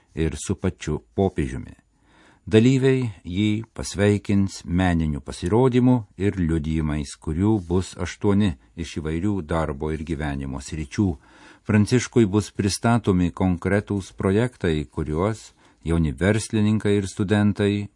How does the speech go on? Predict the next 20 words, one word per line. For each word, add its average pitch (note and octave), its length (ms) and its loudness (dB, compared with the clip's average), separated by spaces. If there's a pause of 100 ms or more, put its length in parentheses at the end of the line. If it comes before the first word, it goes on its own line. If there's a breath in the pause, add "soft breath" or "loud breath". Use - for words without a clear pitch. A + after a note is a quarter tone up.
pokyčių F2+ 720 2
iniciatoriai, F2+ 1040 0 (220)
kuria A#2 280 4
jau F2 300 0 (160)
trejus D2+ 500 -2
metus. - 440 -6 (640 loud breath)
Konferencijos F2 840 0
globėjas, D#2+ 720 0
Asyžiaus D#2 560 -2
bažnyčios D#2+ 560 0
ganytojas E2+ 640 0
Domeniko D#2+ 560 0
Sorrentino, G#2+ 640 2
pasakė F#2+ 480 0
Vatikano F#2 640 2
radijui, F2+ 540 2 (500 soft breath)
kad F2+ 160 0
deda G#2+ 240 2
daug F#2+ 320 2
vilčių F#2+ 460 2